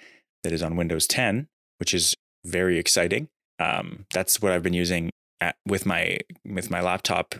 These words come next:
my work laptop for, um, since last spring, like, spring of twenty nineteen. And, um, so they said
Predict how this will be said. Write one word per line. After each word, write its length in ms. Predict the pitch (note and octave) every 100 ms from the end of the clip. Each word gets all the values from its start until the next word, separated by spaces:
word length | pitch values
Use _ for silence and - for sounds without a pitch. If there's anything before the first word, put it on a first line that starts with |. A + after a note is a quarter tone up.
| - F#2+
my 140 | F2+
work 240 | F2 G2
laptop 480 | G2 E2+ - E2 -
for, 640 | - F2+ F2 F2 E2+ F2 - _ _ -
um, 240 | - -
since 260 | - F#2+ F2
last 220 | F#2 -
spring, 380 | - A#2 D#3 F#3 _ - _ - _ -
like, 160 | E2+
spring 220 | - F#2+ F2+
of 60 |
twenty 200 | - F#2
nineteen. 500 | F2+ G#2 - D3+ D#3+ - _ _
And, 720 | A2+ G#2+ G#2 G#2 G#2 G2 G2 - _ -
um, 340 | F#2 F#2 F#2+
so 140 | F2+ G#2
they 140 | G2+
said 460 | - B2 B2 C3